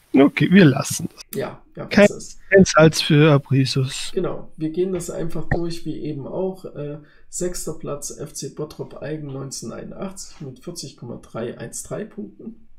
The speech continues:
Speaker 1: Dann fünfter F C Abrisius mit vierzig Komma sieben vierzehn Punkte.
Speaker 2: Dann vierter F C Schalk neunzehnhundertsiebenundsiebzig mit glatt fünfundvierzig Punkten.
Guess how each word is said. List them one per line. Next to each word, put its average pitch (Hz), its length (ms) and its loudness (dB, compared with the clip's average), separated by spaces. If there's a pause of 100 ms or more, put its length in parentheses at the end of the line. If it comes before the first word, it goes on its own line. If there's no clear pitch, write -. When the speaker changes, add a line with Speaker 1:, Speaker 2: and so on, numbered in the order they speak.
(960)
Speaker 1:
Dann 156 680 8
fünfter 170 600 6
F 151 160 6
C - 180 2
Abrisius 196 680 4
mit 147 160 2
vierzig - 360 0
Komma - 160 -2
sieben 160 220 0
vierzehn - 380 4
Punkte. 220 380 2 (920)
Speaker 2:
Dann 151 260 -10
vierter 202 680 -6
F 156 140 -10
C - 180 -8
Schalk 156 460 -10
neunzehnhundertsiebenundsiebzig 160 1200 -10
mit 139 240 -14 (180)
glatt - 340 -12
fünfundvierzig - 720 -10
Punkten. - 520 -14